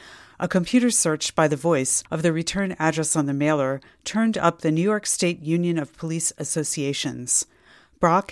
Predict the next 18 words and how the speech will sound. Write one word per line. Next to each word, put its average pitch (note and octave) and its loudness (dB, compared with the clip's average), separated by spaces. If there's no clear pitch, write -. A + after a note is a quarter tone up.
and E3+ 2
Hiller D#3 2
both E3 2
say D3 0
that C#3+ -2
they E3 4
do F#3 0
not G#3+ 0
know F3 2
why C#3 2
the C#3+ 0
mailers D#3 2
are D3+ 0
being D3 -2
sent D#3 -2
on D3 0
their C3+ -2
behalf. C#3 -4